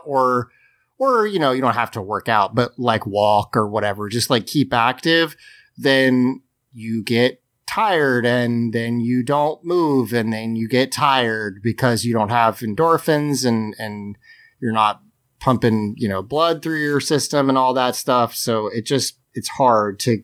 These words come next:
to get out of a rut. Cool. Well, mine, um, is, uh, a little more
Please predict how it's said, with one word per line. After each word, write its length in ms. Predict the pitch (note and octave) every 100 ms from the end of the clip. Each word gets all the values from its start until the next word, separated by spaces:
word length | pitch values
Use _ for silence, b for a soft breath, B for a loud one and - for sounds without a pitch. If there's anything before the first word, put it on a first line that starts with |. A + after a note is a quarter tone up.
| _
to 160 | -
get 260 | G2+ A#2+ G#2+
out 180 | A2 G#2+
of 80 | G2+
a 60 | F#2+
rut. 320 | G2 F#2 F2 _ _ _ _ _ _ _ _ _ _ _ _ _ _ _ _ _ _ _
Cool. 440 | - C4 E3+ A#2+ C#3
Well, 160 | D3+
mine, 400 | E3 F#3 A3+ C4
um, 460 | A#3 G3+ F#3 F3 F3 _ _ _ _ _ _ _
is, 540 | D#3 E3 E3 D#3 C3+ -
uh, 460 | D#3 D3 C#3 C3+ B2+ _ _ _ _ _ _ -
a 120 | D3
little 320 | D3+ F3 F#3
more 580 | E3+ D#3 D3+ D3 C#3+